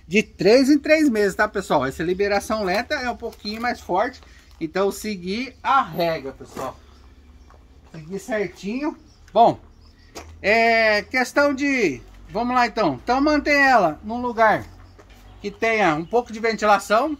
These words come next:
igual aqui ventilado. Luminosidade, ela gosta muito. Não pode deixar pegar o sol direto, pessoal. Só a luminosidade. Rega, a gente tá regando duas vezes por semana. E usando essa adubação aí tá indo muito bem.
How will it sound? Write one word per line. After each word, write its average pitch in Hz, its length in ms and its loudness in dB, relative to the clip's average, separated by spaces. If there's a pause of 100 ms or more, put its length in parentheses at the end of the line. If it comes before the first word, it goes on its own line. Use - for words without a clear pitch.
igual 170 240 -4
aqui 165 200 -6
ventilado. 156 560 -4 (500)
Luminosidade, 262 1000 2 (240)
ela 170 240 2
gosta 175 380 0
muito. 175 420 -6 (420)
Não 214 300 0
pode 214 260 0
deixar 233 260 0
pegar 277 320 0
o 277 40 -2
sol 269 220 0
direto, 311 400 0
pessoal. 135 340 -6
Só 175 240 -2
a 196 60 6
luminosidade. 220 840 -2 (400)
Rega, 226 380 0
a 185 40 -2
gente 214 160 -6
tá 214 160 -2
regando 208 400 -2
duas 240 380 0
vezes 220 180 0
por 220 60 -20
semana. 285 500 -2 (360)
E 285 100 -6
usando 294 360 0
essa 294 240 -2
adubação 277 580 -2
aí 262 120 -2
tá 269 160 -4
indo 277 140 -4
muito 294 220 -8
bem. 160 320 -6